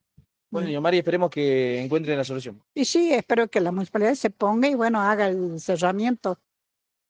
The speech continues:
Speaker 2: Lo que más quiero yo eso.
Speaker 1: Muchas
Speaker 2: Bueno.
Speaker 1: gracias.
Speaker 2: No, gracias a vos, Carlito.
Speaker 1: Bueno, así escuchamos a doña María Tol-,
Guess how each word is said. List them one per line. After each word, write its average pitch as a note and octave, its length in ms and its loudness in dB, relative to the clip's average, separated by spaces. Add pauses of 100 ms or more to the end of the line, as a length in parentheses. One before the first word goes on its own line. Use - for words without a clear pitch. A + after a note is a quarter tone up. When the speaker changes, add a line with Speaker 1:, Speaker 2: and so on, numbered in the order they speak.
(120)
Speaker 2:
Lo F3 360 -6
que F3+ 100 -6
más A#3 180 0
quiero G3 280 0
yo F#3+ 140 -2
eso. F#3 320 -2 (640)
Speaker 1:
Muchas G3 120 -10
Speaker 2:
Bueno. F3+ 160 -4
Speaker 1:
gracias. B2 420 -10
Speaker 2:
No, A3+ 200 0
gracias G#3+ 320 2
a - 20 2
vos, G3 120 -2
Carlito. F#3 460 -4 (240)
Speaker 1:
Bueno, C3+ 420 -6
así C3+ 200 -8
escuchamos D3 460 -4
a - 20 -4
doña A#2+ 240 -6
María A#2+ 580 -4
Tol-, A#2 240 -8